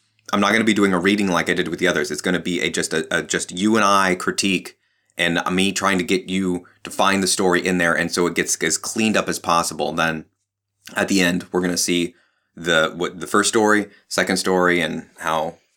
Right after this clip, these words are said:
how we can, how, who improved the most, basically. Um, yeah, I guess, do you wanna go on to the quality or investment or quality over quantity or?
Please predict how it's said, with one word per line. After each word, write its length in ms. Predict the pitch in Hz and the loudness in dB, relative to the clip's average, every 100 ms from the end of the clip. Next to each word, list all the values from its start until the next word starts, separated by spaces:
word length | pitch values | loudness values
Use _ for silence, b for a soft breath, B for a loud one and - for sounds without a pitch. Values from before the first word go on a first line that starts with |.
| _ _ _ | _ _ _
how 140 | 90 | -8
we 100 | 87 | -6
can, 300 | 90 82 85 - | -6 -8 -8 -6
how, 360 | 82 80 76 | -2 -2 -4
who 220 | 87 98 | -4 -2
improved 320 | 92 90 92 85 | -2 0 -2 0
the 80 | |
most, 460 | 85 76 - - - | -4 -4 -6 -14 -12
basically. 440 | 78 - - - - _ _ _ _ _ _ _ _ _ _ _ _ _ _ _ _ - - | -10 -10 -12 -14 -18 _ _ _ _ _ _ _ _ _ _ _ _ _ _ _ _ -14 -2
Um, 720 | 92 90 90 90 90 90 90 _ _ _ | 2 4 4 4 2 -2 -6 _ _ _
yeah, 260 | 131 117 - - - | -4 -4 -4 -10 -10
I 60 | |
guess, 300 | 92 92 - | -6 -6 -8
do 80 | - | -6
you 40 | 87 | -4
wanna 120 | 87 | -4
go 140 | 82 | -2
on 180 | 87 87 | -2 -2
to 240 | - 90 | -4 -4
the 160 | 85 82 | -2 -4
quality 580 | - - 87 87 87 90 | -6 -2 0 0 0 -2
or 260 | 82 82 - | -2 -6 -8
investment 640 | 82 85 90 - 95 92 | -8 -4 -6 -6 -8 -8
or 80 | - | -10
quality 340 | 92 90 90 92 | -10 -8 -6 -8
over 140 | - | -12
quantity 460 | - 90 95 95 92 | -10 -8 -8 -8 -8
or? 260 | 82 - | -8 -10